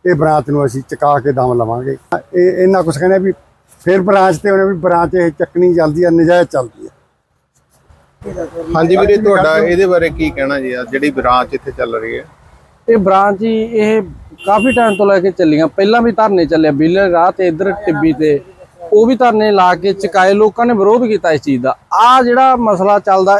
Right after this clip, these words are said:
Speaker 3: ਇਸ ਦਾ ਵਿਰੋਧ ਕਾਫੀ ਟਾਈਮ ਤੋਂ ਸਾਰਿਆਂ ਜਥੇਬੰਦੀਆਂ ਕੋਲ, ਮੇਰੇ ਕੋਲ ਵੀ ਆ ਰਹੇ ਸੀ ਮੁੰਡੇ ਵੀ ਯਾਰ ਆਹ ਗੱਲ ਆ, ਪ੍ਰੋਬਲਮ ਆ। ਅਸੀਂ ਵੇਖਿਆ ਵੀ ਹੈਗੀ ਆ ਪ੍ਰੋਬਲਮ, ਪਰ ਇਹਦੇ ਖਿਲਾਫ ਜਦੋਂ ਜਾਂਦੇ ਹਾਂ ਅਸੀਂ ਸਰਕਾਰ ਨੂੰ ਇੱਕ ਹੀ ਸਵਾਲ ਪੁੱਛਦੇ ਹਾਂ ਵੀ ਤੁਸੀਂ ਯੁੱਧ ਨਸ਼ਿਆਂ ਵਿਰੁੱਧ ਆ ਕਿ ਯੁੱਧ ਲੋਕਾਂ ਵਿਰੁੱਧ ਆ?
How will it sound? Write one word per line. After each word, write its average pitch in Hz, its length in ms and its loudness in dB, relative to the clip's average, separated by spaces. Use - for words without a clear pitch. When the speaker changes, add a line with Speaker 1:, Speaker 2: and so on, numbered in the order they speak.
Speaker 3:
ਇਸ 226 360 -2
ਦਾ 233 180 0
ਵਿਰੋਧ 220 360 2
ਕਾਫੀ 233 300 0
ਟਾਈਮ 247 240 2
ਤੋਂ 240 180 0
ਸਾਰਿਆਂ 240 440 2
ਜਥੇਬੰਦੀਆਂ 214 480 0
ਕੋਲ, 233 120 0
ਮੇਰੇ 220 180 2
ਕੋਲ 254 180 2
ਵੀ 254 100 2
ਆ 220 120 6
ਰਹੇ 180 160 2
ਸੀ 190 120 -2
ਮੁੰਡੇ 185 300 0
ਵੀ 220 100 0
ਯਾਰ 240 120 2
ਆਹ 233 180 4
ਗੱਲ 214 180 2
ਆ, - 20 2
ਪ੍ਰੋਬਲਮ 208 500 2
ਆ। 190 60 2
ਅਸੀਂ 220 140 0
ਵੇਖਿਆ 226 360 0
ਵੀ 269 140 2
ਹੈਗੀ 214 260 2
ਆ 220 60 2
ਪ੍ਰੋਬਲਮ, 139 360 0
ਪਰ 240 180 4
ਇਹਦੇ 269 360 2
ਖਿਲਾਫ 208 520 2
ਜਦੋਂ 240 240 2
ਜਾਂਦੇ 208 340 2
ਹਾਂ 240 60 2
ਅਸੀਂ 240 140 0
ਸਰਕਾਰ 233 340 0
ਨੂੰ 262 120 2
ਇੱਕ 233 160 -4
ਹੀ 285 80 0
ਸਵਾਲ 247 280 2
ਪੁੱਛਦੇ 208 300 -2
ਹਾਂ 247 60 2
ਵੀ 262 60 0
ਤੁਸੀਂ 254 500 -2
ਯੁੱਧ 220 280 2
ਨਸ਼ਿਆਂ 247 440 2
ਵਿਰੁੱਧ 240 340 2
ਆ 269 100 4
ਕਿ 254 140 -2
ਯੁੱਧ 233 340 0
ਲੋਕਾਂ 214 380 2
ਵਿਰੁੱਧ 190 280 0
ਆ? 135 120 0